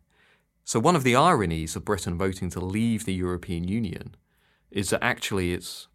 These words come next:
politics is quickly becoming more European, in that a two-party system is making way for multi-party politics, fragmentation and resurgent populism, all of the things that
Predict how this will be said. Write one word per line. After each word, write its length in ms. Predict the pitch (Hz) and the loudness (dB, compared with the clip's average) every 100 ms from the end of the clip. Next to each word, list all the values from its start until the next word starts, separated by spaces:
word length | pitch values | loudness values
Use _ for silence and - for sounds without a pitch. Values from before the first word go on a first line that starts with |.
| _ - | _ -6
politics 760 | 151 151 113 85 82 - - _ _ _ _ _ _ _ | 0 0 0 -4 -6 -10 -10 _ _ _ _ _ _ _
is 100 | - | -6
quickly 320 | - 143 - | -2 -2 -2
becoming 420 | 90 - 95 90 | -6 -4 -2 0
more 240 | 90 101 95 | 0 0 0
European, 640 | 95 90 87 185 208 - - _ _ _ _ _ _ _ | 0 -2 0 0 0 -2 -12 _ _ _ _ _ _ _
in 240 | - 95 | -2 0
that 200 | 92 90 - - | 0 -2 -6 -12
a 60 | 98 | -6
two-party 500 | - 87 98 92 90 | -4 -2 -2 -4 -4
system 360 | - 98 90 | -4 -4 -4
is 100 | 90 | -4
making 340 | 90 87 85 85 | -4 -4 -4 -4
way 140 | 87 | -4
for 140 | 85 | -6
multi-party 640 | 92 101 135 101 98 95 87 | -2 0 0 -2 -4 -4 -4
politics, 720 | 82 85 82 95 123 - - _ _ _ _ | -6 -6 -6 -6 -8 -10 -18 _ _ _ _
fragmentation 1080 | - 123 120 110 95 92 90 - 92 90 - | -2 2 4 4 2 0 -2 -2 -6 -6 -4
and 120 | 95 | -2
resurgent 520 | 95 95 104 101 87 | 0 2 2 0 -4
populism, 600 | - 95 - 85 82 - - | -6 -8 -8 -8 -6 -6 0
all 180 | 135 135 | 2 4
of 80 | |
the 80 | 117 | 2
things 320 | - 104 95 | 0 2 2
that 180 | 95 82 | 0 -4